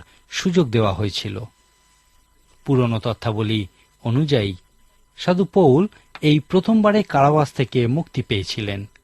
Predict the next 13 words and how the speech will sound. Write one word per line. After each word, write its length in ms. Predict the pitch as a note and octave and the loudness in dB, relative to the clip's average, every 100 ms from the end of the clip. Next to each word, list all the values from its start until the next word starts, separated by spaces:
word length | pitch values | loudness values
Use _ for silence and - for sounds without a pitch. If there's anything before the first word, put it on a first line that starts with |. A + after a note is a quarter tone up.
| _ _ _ _ _ _ _ _ - | _ _ _ _ _ _ _ _ -4
অবশ্যই 540 | G#3 G#3+ - A2 D#3 - - A#2+ | 0 0 0 -2 -2 -6 -12 -2
বাইবেলে 400 | A#2+ B2+ B2+ B2+ | 2 4 2 2
এই 100 | A#2 | 2
বিষয়ে 340 | A#2 - B2 | 0 0 0
আমরা 360 | A2+ A2+ A2+ G#2+ - _ _ | 2 2 0 -2 -10 _ _
কিছুই 340 | F3+ - A3 C#3+ | -6 -4 -2 -2
দেখতে 280 | G#2+ - | -2 -6
পাই 220 | - G2+ G2 | -6 -6 -6
না। 200 | G2 A2 _ _ _ _ _ _ _ | -10 -12 _ _ _ _ _ _ _
মণ্ডলীর 540 | B2 B2 B2+ A#2 A2+ G#2+ | -2 0 2 2 2 0
ইতিহাস 360 | G2 G#2 G#2 F#2 | -2 -2 -4 -2
বলে 240 | G#2 A2+ | 0 0
যে 260 | A2+ A#2+ | 2 2